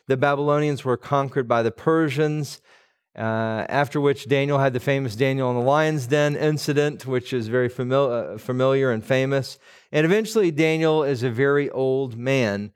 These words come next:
but g-, begins to pray earnestly for the Jewish people. It's probably because he's old. He's looking back with perspective. He knows the Jewish people are no longer, they have no longer been in their land, and,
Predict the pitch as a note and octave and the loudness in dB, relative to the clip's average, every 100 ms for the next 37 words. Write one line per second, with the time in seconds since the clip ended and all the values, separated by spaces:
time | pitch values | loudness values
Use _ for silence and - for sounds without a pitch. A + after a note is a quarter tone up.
0 | _ _ - D3+ B2 D3+ C3+ D3 G#3+ A#3+ | _ _ -2 -2 0 0 0 0 0 0
1 | F#3 - - F#3 F3 F3+ E3+ E3 - E3 | -6 -8 0 0 2 2 2 2 0 -4
2 | - D#3 C3 C#3 D3 - F3 E3 A#2 A#2 | 0 -2 0 0 -2 0 0 0 -2 -4
3 | - E3+ D#3+ D3 B2+ C3+ D3 A#2+ B2 G#2 | 0 0 0 -4 -6 0 0 0 -10 -8
4 | D3 D#3+ D#3 C#3 A2+ E3 D#3+ C3+ A#2 D3 | -2 -2 0 -4 -4 -6 -6 -8 0 2
5 | D3+ C3+ - A#2+ - - D#3 D#3 E3 C#3+ | 0 -6 -10 -14 -12 -2 0 0 -2 -4
6 | - - - - E3+ D#3+ E3+ F3+ F#3 E3+ | -12 -20 -14 0 0 2 2 2 0 -2
7 | D3+ C3 D#3 C#3+ - F3+ - D3+ C3+ C#3+ | -4 -4 -4 -6 -2 -4 0 -2 0 0
8 | D#3 D#3+ D#3 D#3 D#3 - _ - C#3 C#3 | 0 2 0 0 -4 -4 _ -2 0 0
9 | B2+ D3+ E3+ E3 E3 C#3 D3 C3+ C#3+ C3+ | 0 2 2 2 0 0 -2 -2 -4 -2
10 | B2+ C3 E3+ G3 G3+ G3 F#3+ - _ _ | -4 0 2 4 2 2 -2 -6 _ _
11 | D#3+ D#3+ D#3 D3+ | 0 2 2 -2